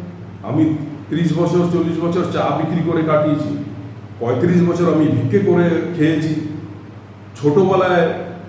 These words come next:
মেট্রো রেল দেখতে এসেছি কলকাতায়, আমি কলকাতাকে খুব ভালোবাসি।" আরে, ছোটোবেলায় কত সালে হয়েছে মেট্রো রেল? আপনি ছোটোবেলায় দেখতে চলে আসলেন। আর কত ভুল দেবেন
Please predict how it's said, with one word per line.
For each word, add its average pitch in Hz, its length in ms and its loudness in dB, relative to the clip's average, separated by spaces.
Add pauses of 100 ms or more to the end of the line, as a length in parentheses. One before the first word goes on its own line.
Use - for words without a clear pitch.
(500)
মেট্রো 165 440 2
রেল 175 200 2 (260)
দেখতে 180 280 2
এসেছি 175 340 2
কলকাতায়, 156 480 2
আমি 156 220 4
কলকাতাকে 156 560 2
খুব 151 240 2
ভালোবাসি।" 151 420 2 (1500)
আরে, 143 160 0
ছোটোবেলায় 165 960 2 (1000)
কত 170 340 0
সালে 175 160 4
হয়েছে 180 560 4 (880)
মেট্রো 143 340 0
রেল? 185 320 2
আপনি 143 240 0
ছোটোবেলায় 156 460 2
দেখতে 156 400 0
চলে 170 140 0
আসলেন। 165 280 0 (1600)
আর 147 140 0
কত 160 280 2
ভুল 214 400 4
দেবেন 202 420 6